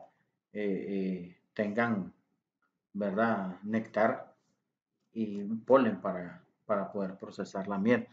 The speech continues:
Recuerden que todo esto, eh, es enfocado a emprendimiento. Recuerden que nuestro buen gobierno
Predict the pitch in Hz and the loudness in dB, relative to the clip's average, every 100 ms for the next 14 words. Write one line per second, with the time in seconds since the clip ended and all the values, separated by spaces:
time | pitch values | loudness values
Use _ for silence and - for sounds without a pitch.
0 | - - _ - 113 120 113 127 131 143 | -18 -20 _ 2 4 6 4 6 4 6
1 | 135 127 - _ _ _ _ _ _ 147 | 6 6 0 _ _ _ _ _ _ 8
2 | 156 156 135 135 - 147 - - _ _ | 10 12 10 6 4 4 2 -10 _ _
3 | _ _ _ _ _ _ - 123 123 - | _ _ _ _ _ _ -8 -4 -2 2
4 | 131 139 156 - 120 117 143 143 127 127 | 2 4 2 4 8 10 10 8 6 6
5 | 110 131 117 104 101 127 117 107 95 95 | 6 4 4 4 6 6 6 2 2 4
6 | 135 156 147 139 123 107 110 123 135 117 | 4 4 2 2 4 4 6 4 6 8
7 | 113 110 117 123 | 6 6 4 0